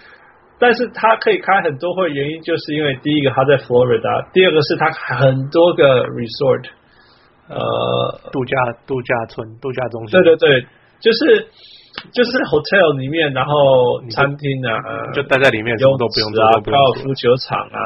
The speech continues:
Speaker 2: 对啊。
Speaker 1: 什么都在里面这样子呀。那一般我去开会都会去住在外面的 Airbnb，或者是我甚至会去找 Couchsurfing，就是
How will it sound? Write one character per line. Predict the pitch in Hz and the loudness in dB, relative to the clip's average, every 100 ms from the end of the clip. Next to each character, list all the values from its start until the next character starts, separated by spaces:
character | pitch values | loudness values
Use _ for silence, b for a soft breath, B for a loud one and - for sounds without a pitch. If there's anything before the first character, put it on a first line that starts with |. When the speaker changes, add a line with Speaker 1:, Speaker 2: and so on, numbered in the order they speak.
| 107 | -8
Speaker 2:
对 | 110 113 | -10 -10
啊。 | |
Speaker 1:
什 | 127 110 | -10 -8
么 | 110 | -2
都 | 120 | 0
在 | 120 113 | 2 0
里 | 110 | -2
面 | 120 120 120 | -10 -10 -8
这 | 120 | -10
样 | - | -10
子 | - 120 | -10 -6
呀。 | 117 - B B B B B | -6 -8 B B B B B
那 | 233 202 | 2 2
一 | 214 | 2
般 | 220 226 | 4 4
我 | 151 | 2
去 | 196 202 | -2 -4
开 | 160 165 | 0 0
会 | 165 160 | 2 -2
都 | 143 147 151 | 0 -2 0
会 | 151 135 123 113 117 - _ | 0 0 -2 -4 -8 -14 _
去 | - - 156 139 123 - | -14 -8 -4 -4 -4 -4
住 | 147 | -2
在 | 131 131 | 0 2
外 | 127 127 | 2 2
面 | 127 | 0
的 | 117 | -4
Airbnb， | 110 113 117 120 110 104 107 117 | -4 -4 -4 -6 -8 -8 -8 -2
或 | 143 | -2
者 | 117 | 0
是 | 139 | 0
我 | 110 110 | 2 2
甚 | 151 | 0
至 | 139 | 2
会 | 143 139 | 2 2
去 | 135 | 0
找 | - 101 - - | -2 -2 -4 -4
Couchsurfing， | 120 110 - 117 - - 117 | -4 -4 -6 -10 -10 -16 -6
就 | 127 | -4
是 | 123 | -2